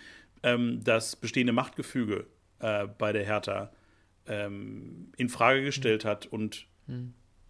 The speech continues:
Speaker 1: bis zu einem gewissen Punkt umgekrempelt hat.
Speaker 2: Hm. Also Stichwort, äh, Lars Windhorst und so, ja.
Speaker 1: Genau, ja.
Speaker 2: Ja, ja. Ja, also, äh, was, was man da so sagen kann, ne? Rest in Peace und, ähm,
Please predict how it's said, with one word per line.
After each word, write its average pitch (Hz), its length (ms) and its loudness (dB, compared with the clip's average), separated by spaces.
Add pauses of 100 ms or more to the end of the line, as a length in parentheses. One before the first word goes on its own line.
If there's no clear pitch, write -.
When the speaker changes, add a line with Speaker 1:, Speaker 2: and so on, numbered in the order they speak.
(120)
Speaker 1:
bis 120 240 -2
zu - 60 -6
einem 120 80 2
gewissen 117 180 -2
Punkt 107 160 0
umgekrempelt 110 580 -4
hat. - 100 -16 (440)
Speaker 2:
Hm. 135 320 -2 (300)
Also 127 220 2
Stichwort, 117 380 0
äh, 104 380 0
Lars 101 320 -2
Windhorst 117 400 -6
und - 140 -10
so, - 100 -10
ja. 135 220 -10 (500)
Speaker 1:
Genau, 101 220 -4 (300)
ja. - 80 -6
Speaker 2:
Ja, 135 100 -2
ja. 139 220 -6 (920)
Ja, 135 380 12
also, 147 520 8 (240)
äh, 131 200 4 (120)
was, - 340 -4
was 120 140 -4
man 120 120 0
da 123 100 2
so 120 380 -4
sagen 170 260 0
kann, 110 180 -6
ne? 143 160 2
Rest 135 220 -2
in 127 80 -4
Peace - 380 -6
und, - 400 -8 (800)
ähm, 135 460 -4